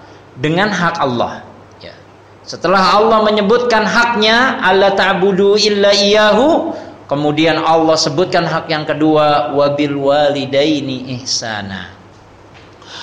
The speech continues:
Wa jaa fil martabati tsaniyah.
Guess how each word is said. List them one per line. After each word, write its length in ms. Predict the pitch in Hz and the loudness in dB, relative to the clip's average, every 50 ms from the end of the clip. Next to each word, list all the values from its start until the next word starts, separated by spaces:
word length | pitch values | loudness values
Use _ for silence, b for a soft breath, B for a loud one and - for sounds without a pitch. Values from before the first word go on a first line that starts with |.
| B B B | B B B
Wa 240 | - 135 165 180 185 | -2 0 2 2 2
jaa 460 | - 160 208 220 247 240 247 247 247 247 | 2 2 2 4 4 4 4 4 4 4
fil 160 | 254 247 247 | 4 4 4
martabati 720 | 247 247 247 247 240 247 240 247 247 247 247 240 247 240 | 4 4 2 2 2 2 2 4 4 2 2 2 0 2
tsaniyah. 800 | 240 247 247 247 240 254 262 269 262 233 185 - - - - - | 2 2 2 4 4 4 4 4 2 2 0 -2 -4 -8 -10 -14